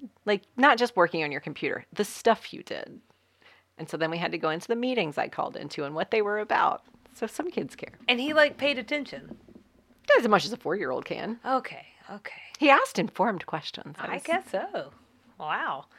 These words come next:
Speaker 2: Uh, all that to say that you can still frame it <laughs> if that's where you work.
Speaker 1: That's true. I do think I would care about the flavor of, I'm bouncing around now. I've, you've
Speaker 2: No,
Speaker 1: lost
Speaker 2: no,
Speaker 1: me
Speaker 2: no.
Speaker 1: entirely.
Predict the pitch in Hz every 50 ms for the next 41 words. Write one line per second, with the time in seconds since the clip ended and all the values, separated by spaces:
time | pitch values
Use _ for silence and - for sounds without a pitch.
0 | - - - - - - - - _ 190 196 196 196 185 185 175 - - _ -
1 | - - 302 294 320 349 349 339 320 240 220 - - 285 277 254 220 196 175 185
2 | 185 202 247 269 254 - 247 214 202 - - - 220 214 202 190 170 160 - -
3 | _ _ _ _ _ _ _ _ _ _ _ _ _ _ _ _ - - - 302
4 | 330 254 180 156 175 - - _ _ _ _ _ - 208 - - - - - -
5 | - - - - - - - _ _ _ _ _ _ - - 220 240 226 - 202
6 | 180 185 - - 190 190 185 175 170 - - - 131 - - - - - - -
7 | - - - - - - - 226 202 240 285 285 277 262 202 180 160 131 151 156
8 | - - 156 147 147 143 143 - 147 - - 143 139 139 - 143 143 143 147 151
9 | - - 175 165 165 147 143 143 - - 135 131 - 120 120 - - - - 143
10 | 151 - 143 147 139 - 156 156 - - - 135 - - - - 135 113 - 339
11 | - 135 - - - - 160